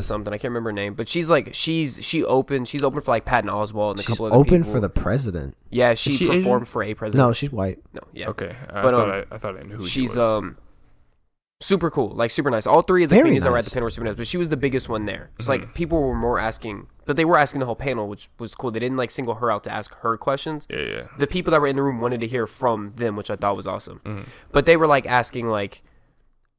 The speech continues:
Speaker 2: one of the joke, yeah, they asked, like, uh, "What is one joke or something you won't joke about?"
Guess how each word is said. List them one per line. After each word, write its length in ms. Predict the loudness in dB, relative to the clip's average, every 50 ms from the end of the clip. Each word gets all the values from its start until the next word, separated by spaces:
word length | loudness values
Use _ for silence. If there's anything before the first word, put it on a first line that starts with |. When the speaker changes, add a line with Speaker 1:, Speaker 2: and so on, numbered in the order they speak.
| _ _ _
Speaker 2:
one 160 | 0 4 4
of 80 | 4 4
the 60 | 2
joke, 300 | 0 2 2 2 2 0 -2
yeah, 160 | -4 -2 -2
they 120 | 0 2 2
asked, 300 | 4 4 2 2 0 -2
like, 200 | -2 -2 0 0
uh, 240 | 0 0 0 0 -2 -6 -10
"What 220 | -8 0 0 2 2
is 120 | 2 0 0
one 160 | 0 0 2
joke 380 | 2 2 2 2 0 -4 -8 -4
or 120 | -2 -2 -2
something 300 | -2 -4 -6 -4 -4 -6
you 100 | -4 -2
won't 240 | -2 -2 -2 -2 -4
joke 220 | -4 -4 -4 -4 -2
about?" 340 | 0 0 0 0 -2 -6